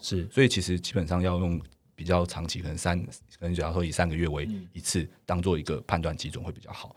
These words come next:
Speaker 2: 所以我会建议说，至少观察一两期。那你观察一两期后，才能够比较有一个详细的这个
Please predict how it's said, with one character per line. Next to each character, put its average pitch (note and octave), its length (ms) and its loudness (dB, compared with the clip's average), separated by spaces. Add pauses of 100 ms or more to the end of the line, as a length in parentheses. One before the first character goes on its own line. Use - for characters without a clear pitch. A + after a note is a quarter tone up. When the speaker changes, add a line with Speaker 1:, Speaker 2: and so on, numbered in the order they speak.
(120)
Speaker 2:
所 C#3+ 140 6
以 - 20 10
我 G#2 60 6
会 A#2 100 10
建 A#2+ 180 8
议 G#2+ 60 8
说， G2 160 4
至 G2 140 0
少 - 140 -2
观 E2+ 200 -2
察 D#2 120 -8
一 F2+ 100 -6
两 D#2+ 160 -8
期。 - 180 -10 (360)
那 C3 160 8
你 G#2+ 80 8
观 G#2+ 140 10
察 G2+ 120 6
一 E2+ 60 2
两 D#2+ 180 2
期 D2+ 160 -6
后， E2 200 2 (180)
才 - 140 -6
能 D#2+ 140 -4
够 E2+ 160 0
比 - 220 -8
较 D#2+ 180 0
有 B1 200 -8
一 B1 80 -10
个 D#2+ 200 -4 (160)
详 D#2 240 0
细 D#2+ 140 -4
的 C#2 100 -6
这 B1 100 -6
个 - 100 -8